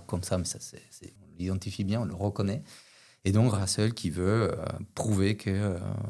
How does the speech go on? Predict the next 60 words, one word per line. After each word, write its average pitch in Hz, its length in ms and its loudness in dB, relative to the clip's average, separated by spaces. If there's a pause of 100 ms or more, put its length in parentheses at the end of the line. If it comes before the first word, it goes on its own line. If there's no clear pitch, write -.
(140)
un 113 100 2
plus 98 260 -2
un 98 100 4
égale 87 240 0
à 87 60 2
deux, 82 200 -4 (160)
il - 100 -2
n'arrive - 300 0
pas, - 320 -2
quoi, - 140 -16
pendant - 260 -6
des - 80 -8
pages 101 380 2
et 87 40 0
des 78 120 -2
pages, 139 240 2
parce - 160 -2
qu'il 87 140 -2
y - 20 4
a, 117 160 2
il 87 60 -6
y 90 60 -4
a 85 60 0
Wittgenstein 98 680 -2
de 95 80 -6
l'autre 95 200 -6
côté - 340 -6
qui, 117 300 -6
euh, - 360 -8
résiste - 720 -2
et 110 160 -2
qui, 117 300 -8
euh, - 80 -6
donne 113 260 -2
des, 95 180 -2
euh, 85 80 -4 (600)
des 104 100 2
contre-exemples. 135 440 4
Il 95 40 2
y - 20 6
a 101 60 6
un 117 40 6
moment, 151 480 8 (140)
euh, 104 240 0 (540)
où, 123 280 4
euh, 92 360 4 (260)
la 85 100 -2
personne 101 240 2
qui 101 120 -2
veut 98 140 2
prouver 110 360 2
que 98 80 -2
deux 98 160 2
plus 101 240 -2
deux 104 160 2
égale 101 240 -2
à 95 40 -2
quatre 110 300 0
ou - 40 -4
que - 140 -6